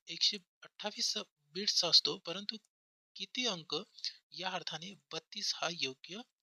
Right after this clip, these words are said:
पर्याय आपल्याला या ठिकाणी पाहायला मिळतो. ओके, त्याच्यानंतर सोळा नंबरचा प्रश्न, महत्त्वाचा प्रश्न आहे बघा, भारतातील सर्वात मोठा धबधबा जोग फॉल्स कोणत्या राज्यात आहे?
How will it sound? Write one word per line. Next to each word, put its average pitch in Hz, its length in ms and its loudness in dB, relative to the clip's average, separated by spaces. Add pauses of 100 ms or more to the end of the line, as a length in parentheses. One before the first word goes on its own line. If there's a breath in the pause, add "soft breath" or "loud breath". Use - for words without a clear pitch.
(360 loud breath)
पर्याय 143 280 -6
आपल्याला 143 420 -6
या 147 160 -4
ठिकाणी - 360 -10
पाहायला 147 400 -12 (400)
मिळतो. 135 260 -16 (180)
ओके, 202 140 -14 (540 loud breath)
त्याच्यानंतर 156 400 -6
सोळा 143 320 2
नंबरचा 160 300 -4
प्रश्न, - 300 4 (560 loud breath)
महत्त्वाचा 185 380 -6
प्रश्न 185 260 6
आहे 175 160 -6
बघा, 170 160 2 (580)
भारतातील - 560 -6 (160)
सर्वात 202 520 -4
मोठा 170 340 -2
धबधबा 170 520 2 (560)
जोग 208 260 -4
फॉल्स 156 380 4
कोणत्या 151 300 -4
राज्यात 170 340 2
आहे? 190 180 0